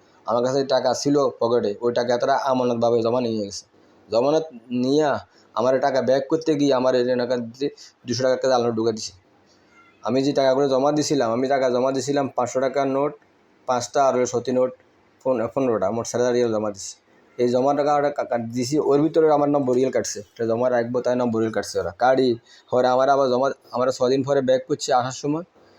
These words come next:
এই জেদ্দা, এই জেলখানা, ওইতে আমার এই দিছে আমার পাঁচশো টাকা নোট ষাটটা, আর সৌদি নোট এই দিছে পাঁচটা, আর দুশো টাকা নোট দিছে ষাটটা। ওই দুশো টাকা নোটের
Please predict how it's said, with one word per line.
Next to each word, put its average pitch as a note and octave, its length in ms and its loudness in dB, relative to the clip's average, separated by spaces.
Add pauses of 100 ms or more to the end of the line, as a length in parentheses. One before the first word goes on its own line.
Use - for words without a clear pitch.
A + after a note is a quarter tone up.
(500)
এই A#2 80 -4
জেদ্দা, B2 340 2
এই C3 440 2
জেলখানা, C#3+ 440 0 (540)
ওইতে C3 260 2
আমার C#3 260 2
এই A#2 500 4 (140)
দিছে A#2 200 -8
আমার C3+ 240 0
পাঁচশো B2 180 -8
টাকা C#3 160 -4
নোট C#3+ 140 -2
ষাটটা, C3 460 0 (200)
আর A2 120 -2
সৌদি A#2 260 -6
নোট A#2+ 140 -2 (140)
এই A2 180 -2
দিছে A#2 300 -8
পাঁচটা, B2 380 -4
আর A#2+ 60 0
দুশো G#2+ 220 -8
টাকা A#2 120 0
নোট A#2 140 -2
দিছে A2 200 -8
ষাটটা। F#2+ 340 -8
ওই G#2+ 100 -8
দুশো A2 260 -8
টাকা C3 140 -2
নোটের C3 300 0